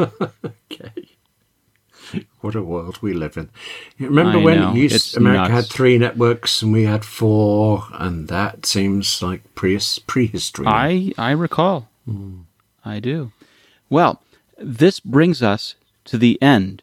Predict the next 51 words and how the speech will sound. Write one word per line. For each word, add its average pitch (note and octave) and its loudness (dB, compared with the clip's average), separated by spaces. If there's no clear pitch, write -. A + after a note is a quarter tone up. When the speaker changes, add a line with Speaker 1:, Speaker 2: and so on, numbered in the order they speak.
Speaker 2:
Is C3 -8
there B2 4
anything D3+ 6
else C#3+ 2
you'd C3+ -4
like C3+ 2
to - -14
discuss C3+ 0
before A#2 2
I A2 2
completely C3 2
shut C#3 0
it C3+ -2
down? D3+ 0
Speaker 1:
I A2+ 2
could A#2+ 0
go B2 4
on A#2 6
quite A#2 2
a A2 2
bit A2 0
more A2+ 2
about G#2 -2
Veronica G2 -2
Mars, F#2 -2
but, F2+ -6
uh, G2+ -8
you're A2+ 0
looking C3+ 4
at G#2 -2
me G#2 0
like, G2 -4
uh, G2+ -2
well, F2 0
I E2+ 0
can F#2 -4
tell A2 2
you're F2 -2
looking E2+ -4
at D#2 -6
me E2 -6
like D#2+ -4
that's D#2+ -4
probably D#2+ -6
not D#2+ -4
what G1+ -6
you C2 -6
had D#2+ -6
in D#2+ -6
mind. D#2 -6
So, G2+ 0